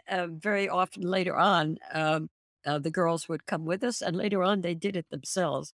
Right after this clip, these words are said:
And so we rescued lots and lots and lots of girls who ended up, uh, uh, going home. And, uh, we filed a lot of lawsuits against, local lawsuits against landlords, uh, e-, every, it's very telling,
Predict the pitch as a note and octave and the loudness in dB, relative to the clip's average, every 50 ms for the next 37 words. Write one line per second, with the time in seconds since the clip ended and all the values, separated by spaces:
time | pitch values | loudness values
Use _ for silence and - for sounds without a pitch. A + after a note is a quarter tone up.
0 | _ _ _ _ _ _ _ _ - E3 D#3+ E3 - - G#3+ G3 E3+ F#3 F#3 F#3+ | _ _ _ _ _ _ _ _ -4 -4 -4 -2 -2 0 0 0 0 0 0 0
1 | - B3 A3 A3 - - G3 E3+ - D#3+ F3 F#3 F#3+ F#3 F#3 F3+ - - - - | 0 -2 -2 -2 -2 -4 -4 -4 -4 -2 0 2 2 2 2 0 -2 -4 -6 -4
2 | D3+ D#3 D#3 - - - D#3+ D3+ C#3 C3+ - - D3 - - - - C3+ C3 C3+ | -4 -4 -4 -6 -6 -6 -6 -6 -6 -6 -8 -10 -10 -8 -8 -8 -6 -6 -8 -8
3 | - - - _ _ _ _ - D#3+ D#3 D#3 D3+ C#3+ C#3+ D3+ D#3 D3+ C#3+ - _ | -10 -14 -16 _ _ _ _ -6 -4 -2 -2 0 0 0 0 0 -2 -2 -4 _
4 | _ _ _ - - E3 E3+ D#3 _ _ _ F#3 E3 C3 C3+ C#3 - E3 D3+ C#3+ | _ _ _ -12 -10 -10 -10 -10 _ _ _ -4 -2 -2 -2 0 0 2 2 2
5 | D3 D3 D#3+ D3+ D3 C3 C#3 C3 C3+ - _ _ _ _ _ _ _ _ _ _ | 0 0 -2 -2 -2 -2 -2 -4 -8 -12 _ _ _ _ _ _ _ _ _ _
6 | _ _ _ _ _ _ _ _ _ - G#3 G3+ G3+ G3+ G3+ G#3 G3+ - - - | _ _ _ _ _ _ _ _ _ 0 2 4 4 4 4 2 2 -2 -4 -2
7 | G3 F#3+ G3 F#3+ F#3 G3 F3+ G#3+ G#3 - - G#3+ A3 A3+ A3+ A#3+ A3 A3 A#3 A#3 | 0 2 4 4 4 4 4 2 2 2 2 2 2 2 2 2 2 2 2 2
8 | A3 G#3 G#3+ A3+ C4+ E4 - - F#3 - - - - - - - _ _ _ _ | 2 0 0 0 0 -2 -2 -4 -4 -6 -6 -10 -16 -20 -20 -20 _ _ _ _
9 | _ _ _ _ _ - G3+ F3 D#3+ G3+ G3 F#3 F#3 F#3 - - - - - - | _ _ _ _ _ -4 -2 -2 0 0 0 0 0 -2 -4 -8 -10 -10 -10 -4
10 | D3+ E3+ A3+ A#3 - A3+ G3+ E3+ C#3+ C3+ D3+ - - - - - - - F3+ E3 | -2 -2 -2 0 -2 -2 0 0 0 0 -2 -4 -6 -8 -8 -8 -8 -8 -8 -6
11 | - F#3 F3 E3 D#3+ - - - - _ _ _ _ _ _ _ - D#3+ F3 F#3+ | -4 -4 -4 -4 -6 -10 -14 -16 -18 _ _ _ _ _ _ _ -6 -2 0 0
12 | F#3 F#3 F#3 F#3 F3 F3 F3+ - - - - - E3 D#3+ - - _ _ _ _ | 0 0 0 0 0 -2 -2 -4 -8 -10 -6 -6 -6 -6 -8 -12 _ _ _ _
13 | - C#4 A#3+ - - C4+ D4 D4 D4+ D#4+ D#4 - _ _ _ _ _ _ _ _ | -2 0 0 2 4 2 2 4 2 0 0 -2 _ _ _ _ _ _ _ _
14 | _ - - G3+ F#3+ - - - F#3+ - - A3+ A3+ G#3+ A3 - A#3 G3 F#3 E3 | _ -8 -6 -4 -4 -4 -8 -10 -8 -4 -2 -2 -2 -2 -2 -2 0 0 0 0
15 | D#3 D#3 | 0 -2